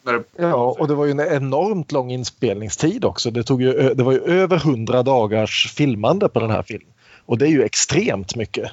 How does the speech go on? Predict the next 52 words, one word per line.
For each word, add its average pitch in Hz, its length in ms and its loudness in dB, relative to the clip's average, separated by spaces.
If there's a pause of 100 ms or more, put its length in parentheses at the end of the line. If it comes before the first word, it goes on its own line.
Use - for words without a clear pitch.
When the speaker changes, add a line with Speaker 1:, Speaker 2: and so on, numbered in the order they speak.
(160)
Speaker 1:
Precis, 151 400 -2
men 196 220 0
oavsett 214 500 0
om 180 100 -4
det 180 80 -4
var 160 180 2
Sveriges 139 420 -2
dyraste 131 360 -10
film 123 240 -12
någonsin 123 340 -16
vid 127 100 -6
det 151 40 0
här 185 160 2
laget 135 280 -6
så 131 120 -8
kan 127 240 -10
de 123 160 -12
nog 123 120 -6
ändå 123 220 -4
inte 113 120 -12
betala 117 420 -4
liksom 113 280 -8
Hollywoodlöner 120 840 -4
till 110 240 -12
Max. 107 280 -12 (720)
Speaker 2:
Nej. 117 100 2
Speaker 1:
Eh, - 460 -8
efter - 200 -10
att 127 100 -4
han 123 120 -4
redan 123 240 2
har 120 60 0
gått 117 140 0
och 127 60 -6
blivit 120 180 -2
stor 120 300 -2
i - 20 -4
liksom 113 380 -6 (420)
två, 139 220 0 (140)
två 143 220 4
av 131 120 2
Hollywoods 127 400 0
största 135 300 -2
filmer 135 300 -4
de 143 80 -4
senaste 120 320 -4
tio 113 160 -6
åren. 98 180 -10 (100)
När 120 160 -6
det 113 60 2
begav 107 200 -2
sig. 143 180 -4